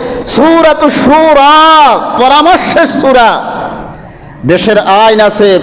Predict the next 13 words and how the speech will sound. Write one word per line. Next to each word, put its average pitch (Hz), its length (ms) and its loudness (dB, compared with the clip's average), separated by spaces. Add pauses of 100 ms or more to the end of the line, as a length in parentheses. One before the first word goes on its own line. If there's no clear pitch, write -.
প্রচলিত 196 500 0
নিয়ম 185 560 2
কারণ 190 260 0
আছে, 175 340 -2 (520)
বিচার 240 500 2
ব্যবস্থা 208 460 0
আছে। 180 400 0 (1160)
তো 226 60 0
আইন 294 480 2
যদি 285 260 2
আমি 247 200 2
আমার 233 260 2
হাতে 208 280 0